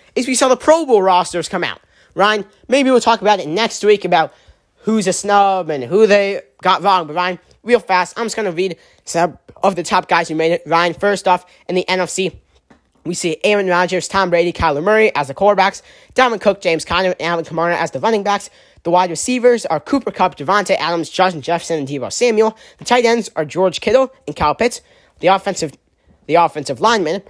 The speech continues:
are Trent Williams, Tristan Wirfs, Tyron Smith, Zach Martin, Brandon Sheriff, Ali Marpet, Jason Kelce, and Ryan Johnson. The fullback is Kyle Juszczyk. Basically, no surprises there. Defense is Nick Bosa, Brian Burns, Cam Jordan,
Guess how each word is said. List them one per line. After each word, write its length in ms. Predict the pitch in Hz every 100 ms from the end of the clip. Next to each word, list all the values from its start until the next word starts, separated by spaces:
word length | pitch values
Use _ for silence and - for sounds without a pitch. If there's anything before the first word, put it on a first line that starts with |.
| -
are 80 | 147
Trent 260 | - 214
Williams, 400 | 151 165 170 160
Tristan 320 | - 165 - 127
Wirfs, 320 | 202 214 -
Tyron 340 | 214 220 175
Smith, 240 | - 156 131
Zach 280 | 117 143 160
Martin, 300 | 180 180 139
Brandon 320 | 156 156 131
Sheriff, 360 | - 196 190 - _ -
Ali 240 | 214 196
Marpet, 400 | 175 156 - 175
Jason 320 | 156 151 147
Kelce, 320 | 127 160 156
and 100 | 147
Ryan 220 | 135 147 127
Johnson. 420 | 185 196 214 202 _ -
The 80 | 147
fullback 420 | 165 160 160 147
is 80 | -
Kyle 240 | 131 120
Juszczyk. 400 | 160 180 208 190 - _ _
Basically, 300 | 214 208 185
no 140 | 170
surprises 400 | 151 - 147 139
there. 240 | 139 180 170 - _
Defense 400 | 190 185 185 175
is 100 | 135
Nick 180 | 147 127
Bosa, 320 | 190 185 170
Brian 280 | 127 139 135
Burns, 260 | 151 170 -
Cam 240 | 156 131
Jordan, 320 | 143 202 190